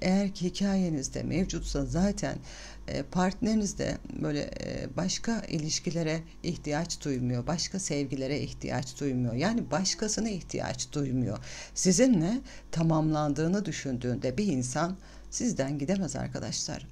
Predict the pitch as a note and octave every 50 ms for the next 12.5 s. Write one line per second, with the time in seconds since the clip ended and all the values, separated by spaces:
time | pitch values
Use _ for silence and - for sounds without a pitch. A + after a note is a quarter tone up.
0 | - - G3 A#3 B3 B3 - A#3 A3 A3+ G#3+ - - F#3+ - G3 G#3 G3+ - G#3
1 | G3+ G3 G3 G3 F#3+ - - F#3 - - - F3 - - - F#3 D#3+ D3+ C#3+ B2+
2 | - F2 F2 - B2 B2+ - A2+ G#2 - - - D3 C#3+ - A#2 B2 - - A#2
3 | A#2+ D#3+ G#3 A3+ G#3+ - - - - - - - - - E3 G3 G3 D3 D#3+ G3
4 | F#3+ F#3 F#3 F3+ G3 G3+ G3+ - F3+ E3 E3 D#3+ D3+ D3 D3 C#3+ C#3 C#3+ C#3+ C#3
5 | B2 A#2+ C3 C3 B2 A#2+ A#2 A#2 A2+ A#2+ - - - - D#3 E3 E3 D#3+ D#3 D3
6 | C#3+ C3 B2 D#3 D#3 D#3+ D3 C#3+ C3+ C3 - - - - - - - - - -
7 | F3+ F3 F3 D#3 C#3+ C#3 C3+ C3 C#3 D3+ D#3+ F3 - - D3 C#3 C#3 B2+ D3 D3+
8 | E3 E3 E3+ E3 - - E3 D#3 C#3 B2 - - - - - D3 C#3+ E3 G#3 G#3+
9 | G3 D#3+ B2+ B2+ D#3+ - - - - - - - - - G#3+ A3 G3 C#3 B2 B2
10 | C#3 F3 - - F#3 E3+ C#3 D3+ D#3 D#3+ D#3 F3+ A3 A3+ G3+ F3+ D#3+ C3 C#3 C3
11 | - - - C#3+ C#3+ C3 C3+ B2+ - - E3+ C#3+ C3 C#3 B2+ F3+ G3+ G3 - -
12 | - D#3 - - B2+ C#3 G3+ A3+ - -